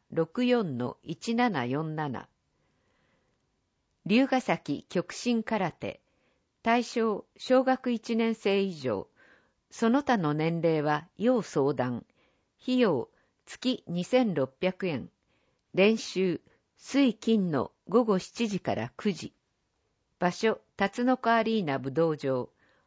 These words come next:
申し込み、練習日に随時。問い合わせ、本下。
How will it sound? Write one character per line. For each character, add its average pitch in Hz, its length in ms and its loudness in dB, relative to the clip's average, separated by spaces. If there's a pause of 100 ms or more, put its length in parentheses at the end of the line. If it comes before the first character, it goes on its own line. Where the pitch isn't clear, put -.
(340)
申 233 200 4
し - 160 -8
込 214 140 -2
み、 202 260 -4 (360)
練 262 240 2
習 269 280 -2
日 160 160 -4
に 139 280 -4
随 220 260 0
時。 104 260 -12 (720)
問 240 200 2
い 233 80 4
合 220 60 2
わ 208 140 2
せ、 180 300 -2 (300)
本 220 400 0
下。 196 220 0